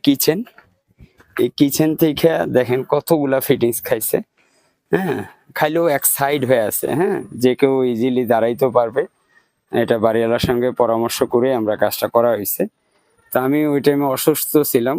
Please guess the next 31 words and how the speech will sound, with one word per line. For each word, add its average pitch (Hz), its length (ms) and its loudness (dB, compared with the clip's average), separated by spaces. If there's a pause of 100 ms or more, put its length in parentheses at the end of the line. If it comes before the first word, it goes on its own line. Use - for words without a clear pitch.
ওই 120 120 -2
টাইমে 120 260 0
আমি 120 120 -2 (200)
ছিলাম 131 260 -2 (100)
না, 113 60 -8 (600)
তাইলে 135 220 -2 (140)
আরো 156 140 2 (100)
হয়তো 151 220 0 (100)
আমি 135 200 0
একটু 143 160 -2 (100)
খেয়াল 135 200 0 (100)
করে 135 180 0 (200)
বা 117 120 2 (560)
আরো, 120 180 0 (400)
আহ, 98 240 -2 (140)
করতে 151 300 0
পারতাম 117 280 0 (340)
চাপায় 117 380 2
চুপে। 120 240 -2 (580)
তারপরে 160 320 2 (100)
যা 147 80 4 (120)
করছে 147 220 0 (100)
খারাপ 127 240 -2
হয়নি, 120 240 -2 (840)
হ্যাঁ, 92 260 -2 (1160)
খারাপ 113 280 -2
হয়নি। 101 200 -2 (100)
এই 104 120 -6
যে 135 80 -4 (920)
প্রচুর 185 320 2
কোবলা, 101 260 0